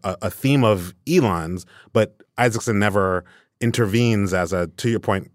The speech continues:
Alex, critical presence to say, to show us, like, there's politics around this. The other thing that he never really shows us is, okay, your grandfather decided to move to apartheid South Africa and you grew up in that milieu. What does that mean about how you think about other people?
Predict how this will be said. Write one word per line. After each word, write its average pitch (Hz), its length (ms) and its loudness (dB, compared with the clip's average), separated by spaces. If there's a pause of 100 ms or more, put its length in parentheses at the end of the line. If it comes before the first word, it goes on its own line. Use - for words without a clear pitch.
Alex, 90 320 -4
critical 143 420 0
presence 95 360 -2
to 95 100 -8
say, 87 280 -2 (640)
to 131 100 2
show 151 260 4
us, 104 160 0
like, 104 240 0 (240)
there's 113 200 2
politics 135 500 -4
around 76 220 -12
this. 80 100 -12
The 123 100 2
other 165 140 4
thing 107 120 0
that 95 60 -2
he 95 60 -2
never 92 180 0
really 92 200 2
shows 92 280 0
us 92 140 -2
is, 90 200 -2 (540)
okay, 113 300 4
your 107 200 2
grandfather 98 640 0
decided 98 520 0
to 101 80 -6
move 95 340 0
to 90 360 -2 (500)
apartheid 120 800 0
South 104 280 0
Africa 110 360 0
and 90 180 -2
you 101 80 0
grew 104 180 2
up 104 140 0
in 90 80 -2
that 95 160 -2
milieu. 95 420 0 (300)
What 110 100 2
does 113 120 2
that 101 140 0
mean 95 500 -2
about 90 240 -2
how 98 100 0
you 98 180 0
think 95 180 -6
about 98 180 0
other 104 160 0
people? 120 380 -6